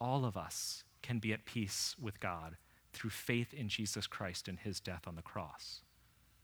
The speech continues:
And the good news of that is that it means that we can be reconciled to one another. Verses seventeen and eighteen, Paul goes on to say, "And he, Jesus Christ, came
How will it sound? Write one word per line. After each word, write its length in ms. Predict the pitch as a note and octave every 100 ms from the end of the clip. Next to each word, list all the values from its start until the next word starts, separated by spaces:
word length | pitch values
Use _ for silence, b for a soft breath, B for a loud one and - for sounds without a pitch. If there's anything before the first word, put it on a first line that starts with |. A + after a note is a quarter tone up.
| - - - - - B B B
And 160 | E3+
the 60 | E3+
good 240 | C3 A3+
news 240 | A#3+ A3 F3
of 120 | C3+
that 280 | B2+ C3 -
is 140 | C3
that 120 | D3
it 80 | D3
means 220 | D3+ D3 E3
that 140 | D#3
we 120 | D3+
can 220 | D3+ E3
be 160 | D3+ C#3+
reconciled 680 | B2+ A2+ C#3 A#2+ A#2 A2+ A#2
to 120 | -
one 280 | B2+ A#2+ C3
another. 400 | C3+ D3 G#2+ - - - _ - - B B B
Verses 340 | D3+ - E3
seventeen 720 | - F3 E3+ E3 - E3+ D#3+
and 180 | - C#3+ C#3+
eighteen, 500 | D3+ - - A2+ G2+
Paul 240 | - B2+
goes 160 | B2 A#2+
on 160 | C#3
to 60 | C3+
say, 380 | - A#2 G2 G2+ B B B B B B
"And 140 | D3
he, 320 | C#3+ G#3 F#3+
Jesus 420 | D3 D#3+ D#3+ F#3 -
Christ, 480 | - D3+ B2 -
came 560 | - - E3+ D3+ A2+ G#2